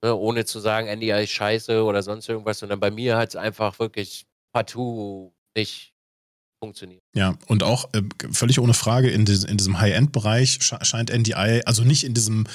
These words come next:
Speaker 2: Ba-, Basic, du kannst es kostenlos nutzen und installier mal die Tools und so weiter, in dem, in dem, in dem professionellen Bereich, den, den die Firma ja, Newtek ja auch anbietet,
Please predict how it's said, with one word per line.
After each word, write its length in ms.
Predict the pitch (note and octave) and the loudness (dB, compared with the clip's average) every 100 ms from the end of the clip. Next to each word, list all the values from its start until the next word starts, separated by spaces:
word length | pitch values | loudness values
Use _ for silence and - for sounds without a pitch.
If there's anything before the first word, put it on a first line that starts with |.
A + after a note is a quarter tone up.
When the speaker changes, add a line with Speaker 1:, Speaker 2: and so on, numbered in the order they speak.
| - - | -12 -6
Speaker 2:
Ba-, 220 | G2 A#2+ | -2 0
Basic, 440 | B2 A#2 C#3 A#2+ B2+ | 2 4 4 4 2
du 80 | |
kannst 220 | - A#2+ A#2 | 2 2 0
es 80 | |
kostenlos 480 | - A#2+ - A2 A2+ | 0 -2 0 0 2
nutzen 280 | B2 B2+ A#2 | 2 2 0
und 80 | G#2+ | 0
installier 320 | G#2 G#2+ G#2+ | 0 0 0
mal 100 | A2+ | 0
die 80 | G#2 | 0
Tools 300 | - C3+ C3 | 4 4 4
und 80 | G2+ | 0
so 120 | F#2 | 0
weiter, 280 | F#2 A#2+ B2+ - - - - - | 2 2 0 -4 -14 -18 -16 -2
in 160 | G#2+ | 0
dem, 220 | G#2+ A2 | 0 0
in 160 | - A2 | -2 -2
dem, 280 | G#2+ G#2 - | 0 -2 -4
in 120 | - G#2 | -6 -4
dem 100 | G#2 | -2
professionellen 560 | A#2+ A2+ G#2 A#2+ C3+ | -2 -2 -2 0 0
Bereich, 280 | A2 F#2+ F#2+ | 0 -2 -2
den, 260 | G#2+ G2+ F#2+ | -2 -2 -2
den 120 | G2 | -4
die 80 | F#2 | -2
Firma 240 | A#2+ G2+ | 0 0
ja, 240 | F#2 F2+ | 0 -2
Newtek 440 | F2 G2 G#2+ G#2+ F#2+ | -2 -2 0 -2 -2
ja 120 | F#2 | -2
auch 180 | C#3 C#3+ | 0 0
anbietet, 460 | G#2+ G#2 G#2 C3 | -2 -2 0 0